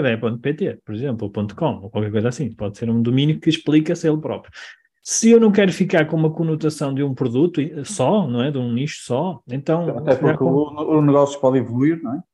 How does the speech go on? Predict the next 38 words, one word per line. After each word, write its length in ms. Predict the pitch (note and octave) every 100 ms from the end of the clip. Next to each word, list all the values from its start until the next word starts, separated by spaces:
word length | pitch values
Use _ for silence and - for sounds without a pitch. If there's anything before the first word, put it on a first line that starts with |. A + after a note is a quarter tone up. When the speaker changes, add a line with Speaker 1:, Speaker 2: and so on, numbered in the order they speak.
| _ _ _
Speaker 1:
Pode 180 | B2 A#2+
evoluir, 400 | C3 D#3+ D3+ F3
então 220 | C#3+ D#3+
se 100 | D#3
calhar 320 | D#3 D3+ D#3
podemos, 460 | D#3 D3+ D#3 D#3 - _ _ _ _
eh, 640 | - C#3 C3 B2+ B2 A#2 - _ D#3+
usar 200 | C3+ C3 C3+
um 100 | C3+
nome 320 | C3 D3+ E3
que 680 | - D#3 C3+ A#2 G#2 A#2+ C3 _ _
fale 200 | C#3 C#3
sobre, 360 | C3 D3 C3+ A#2
por 120 | B2+
exemplo, 800 | B2+ B2+ B2 C3 B2 A#2 G#2+ A2 - _ _ C#3
coisas 240 | C3 A#2
para 140 | A#2 A2
bebê, 400 | C3 D#3+ E3 - -
<laughs> 260 | A2 E3+
mas 220 | D3 C#3 -
que 120 | -
fala 300 | - D3+ C#3
de 60 |
várias 240 | E3+ E3 G3
coisas, 340 | D3+ G#2+ G2+
não 80 | G#2+
é? 80 | - - - - - -
Ou 140 | E3
Speaker 2:
Uhum. 100 | G3
Speaker 1:
simplesmente 520 | G3 G3+ F#3+ F3 F3
podemos 260 | E3+ F3 E3+
ter 160 | E3+
uma 160 | D#3+ D#3+
marca 680 | D3+ D3+ E3 - F#3 F#3+ A#3
que 80 | -
não 220 | D#3+ D#3+
diz 260 | E3 E3 D#3
nada 420 | E3 A2+ G2+ G#2